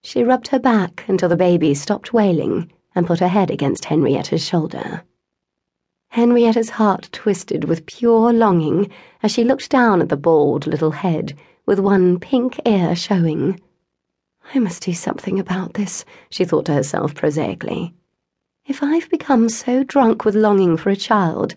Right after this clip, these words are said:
that I admire a creature who just spewed on my best walking costume, I'm truly going insane."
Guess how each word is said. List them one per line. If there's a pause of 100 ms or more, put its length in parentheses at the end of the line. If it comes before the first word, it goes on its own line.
(380)
that
I
admire
a
creature
who
just
spewed
on
my
best
walking
costume, (640)
I'm
truly
going
insane."